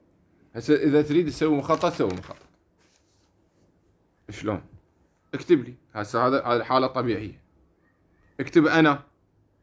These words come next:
أنت. فوقها أنطي فاصل، يعني المخطط عكسي، ده نص-، من جولي فوق. فوقها منو؟ أبوك. أب.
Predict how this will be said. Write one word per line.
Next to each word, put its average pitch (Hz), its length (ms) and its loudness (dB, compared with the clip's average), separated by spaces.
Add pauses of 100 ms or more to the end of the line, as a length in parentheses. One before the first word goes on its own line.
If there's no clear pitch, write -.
(500)
أنت. 113 280 -8 (960)
فوقها 156 500 4
أنطي 156 200 -2
فاصل، 170 960 2 (720)
يعني 113 140 -4
المخطط 151 400 -2
عكسي، 143 480 -4
ده 117 120 -4
نص-، 131 240 -6
من 131 200 -2
جولي 139 300 4
فوق. 90 220 -12 (1300)
فوقها 156 360 4
منو؟ 165 320 0 (600)
أبوك. 139 340 -2 (880)
أب. 113 240 -4